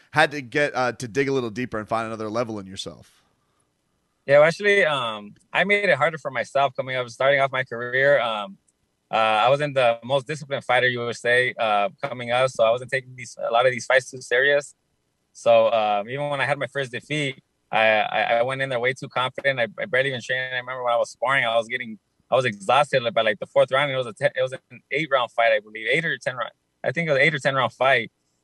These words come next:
Speaker 2: But when I went in there, the guy went in there longer than I expected, and I ended up getting tired. But I think my, my, my career panned out different. But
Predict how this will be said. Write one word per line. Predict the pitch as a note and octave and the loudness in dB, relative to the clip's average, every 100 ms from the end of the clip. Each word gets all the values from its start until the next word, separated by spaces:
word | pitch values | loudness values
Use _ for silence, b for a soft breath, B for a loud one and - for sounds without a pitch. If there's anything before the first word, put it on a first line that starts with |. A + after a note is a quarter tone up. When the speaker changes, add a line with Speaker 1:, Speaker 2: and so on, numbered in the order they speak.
| _ | _
Speaker 2:
But | A2 | -4
when | B2 | -2
I | B2+ | 0
went | B2+ C3 | 0 2
in | D3 D#3+ | 2 2
there, | C3+ | 2
the | A#2+ | 2
guy | B2 | 0
went | C3+ C3+ | 0 -4
in | C3+ | -4
there | B2+ | -4
longer | A2+ B2+ C#3 | -4 -4 -4
than | |
I | A#2+ | -4
expected, | A2 - C#3 C#3+ | -6 -2 -2 -2
and | A#2 | -6
I | A2 | -4
ended | A2+ B2+ | -4 -6
up | B2 | -6
getting | B2+ A2+ | -6 -6
tired. | - B2 C3+ A#2 | -2 2 4 2
But | G#2+ G#2+ G2+ - _ - | 0 0 -2 -6 _ -4
I | |
think | B2+ E3+ | -2 0
my, | D3 B2 A2+ | 2 2 2
my, | A#2 A2 - | -2 -4 -10
my | - A2+ G2+ G2 - | -8 -4 -2 -2 -2
career | C3+ C#3 | 0 2
panned | C#3 C3 | 0 0
out | C3 C#3 - _ _ | 2 2 0 _ _
different. | - C#3 C#3+ D#3 E3 E3 C#3 | -2 -2 0 -4 -2 -6 -2
But | A#2 G#2+ | 0 0